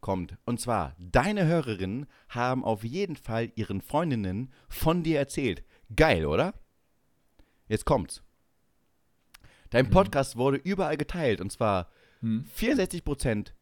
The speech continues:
Speaker 1: per WhatsApp,
Speaker 2: Mhm.
Speaker 1: neun Prozent per Textnachricht,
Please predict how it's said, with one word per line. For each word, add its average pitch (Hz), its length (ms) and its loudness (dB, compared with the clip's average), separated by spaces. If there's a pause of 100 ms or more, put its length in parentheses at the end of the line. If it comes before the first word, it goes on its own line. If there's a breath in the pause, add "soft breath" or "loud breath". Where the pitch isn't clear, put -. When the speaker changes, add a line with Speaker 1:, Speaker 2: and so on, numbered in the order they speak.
(220)
Speaker 1:
per 131 300 6
WhatsApp, 131 420 2 (1400)
Speaker 2:
Mhm. 113 160 2
Speaker 1:
neun 151 240 4
Prozent 160 400 0
per 127 100 0
Textnachricht, - 720 -4